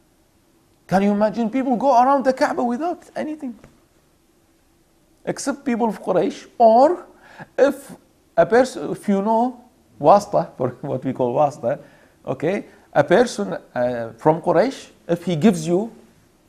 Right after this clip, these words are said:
his dress, then it is okay. But by your own dress, no, not allowed. شنو هذا? What is this ignorance? This from the shaitan,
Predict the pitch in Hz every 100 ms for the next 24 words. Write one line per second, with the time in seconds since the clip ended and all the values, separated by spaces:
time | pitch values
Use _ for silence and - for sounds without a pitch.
0 | _ _ _ _ - 175 165 151 285 294
1 | - 175 165 151 135 131 - 107 - _
2 | _ _ _ _ _ _ _ _ _ _
3 | _ _ 127 151 180 175 190 240 226 226
4 | 190 - - 127 185 294 - - - 127
5 | 127 165 117 120 104 101 - _ _ _
6 | _ _ _ - 185 165 113 117 180 180
7 | 147 151 - 151 123 117 - _ _ _
8 | _ _ _ _ _ _ _ - 113 110
9 | 131 131 113 123 110 110 101